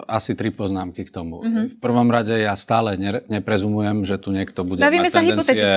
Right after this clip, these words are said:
Speaker 1: mariť,
Speaker 2: samozrejme.
Speaker 1: hej. Nie je to dnešný deň, nevidím dôvod takto povedať.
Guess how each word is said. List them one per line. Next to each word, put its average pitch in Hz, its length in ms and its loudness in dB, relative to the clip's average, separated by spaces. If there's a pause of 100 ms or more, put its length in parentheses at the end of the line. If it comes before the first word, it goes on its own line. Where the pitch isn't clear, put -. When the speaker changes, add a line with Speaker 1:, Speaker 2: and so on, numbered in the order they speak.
(120)
Speaker 1:
mariť, 95 80 -2
Speaker 2:
samozrejme. 95 480 -2
Speaker 1:
hej. 113 120 0 (120)
Nie 104 300 -2
je 98 80 -2
to 101 180 -2
dnešný 104 400 -2
deň, 107 220 0 (360)
nevidím 101 380 -2
dôvod 95 320 -2
takto 87 480 -8
povedať. 82 480 -12